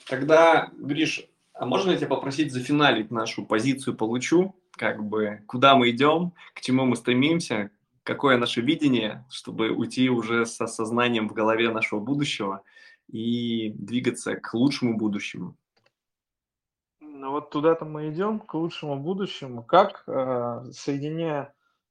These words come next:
Speaker 2: творческие сферы, в широком смысле слова, творческие, э, духовные, интеллектуальные, с задачами, э, актуальными для бизнеса здесь и сейчас, э, с поиском новых ниш, э, инноваций,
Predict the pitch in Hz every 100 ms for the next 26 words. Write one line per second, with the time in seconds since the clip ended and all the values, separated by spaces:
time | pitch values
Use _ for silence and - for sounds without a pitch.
0 | _ 139 165 208 - - - 143 127 127
1 | - - - 151 127 117 - 160 180 -
2 | 131 - 135 - 120 - 165 160 151 160
3 | 170 - - 139 127 - - - _ -
4 | 139 127 120 123 139 - 180 170 135 135
5 | 131 135 - - 147 160 147 127 123 -
6 | 165 156 143 147 151 - 143 135 127 123
7 | 123 123 117 - 127 - 139 151 156 135
8 | 127 123 131 123 147 196 175 - 117 117
9 | 143 143 - 131 - 165 202 - - 123
10 | 117 - 151 147 - - 127 147 147 135
11 | - _ _ _ _ _ _ 135 151 185
12 | 185 139 135 123 123 127 131 127 160 175
13 | - 139 127 120